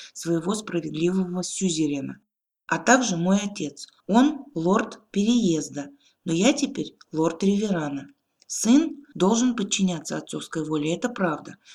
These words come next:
но знаменосец должен повиноваться воле своего сюзерена». «О боги!» «Вы не являетесь его сюзереном, милорд. Прочтите еще раз пергамент. Вам был передан Риверан с его землями и доходами,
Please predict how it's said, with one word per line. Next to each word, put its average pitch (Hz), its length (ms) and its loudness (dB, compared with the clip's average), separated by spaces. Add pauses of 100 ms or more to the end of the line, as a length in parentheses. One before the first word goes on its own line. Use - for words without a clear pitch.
но 156 120 -4
знаменосец 165 760 0 (220)
должен 185 400 -2
повиноваться 185 840 -2 (100)
воле 165 240 0
своего 156 440 -4
сюзерена». 139 760 -8 (800)
«О 156 160 -4
боги!» 147 760 -6 (840)
«Вы 220 160 6
не 277 180 8
являетесь 269 540 6
его 180 180 -2
сюзереном, 160 680 -4
милорд. 165 480 -4 (240)
Прочтите 233 520 0
еще 202 260 0
раз 185 180 2
пергамент. 160 680 -4 (220)
Вам 294 240 6
был 262 220 4
передан 226 460 4
Риверан 226 440 4
с - 140 -10
его 190 160 2
землями 190 460 2
и 170 40 -4
доходами, 190 600 0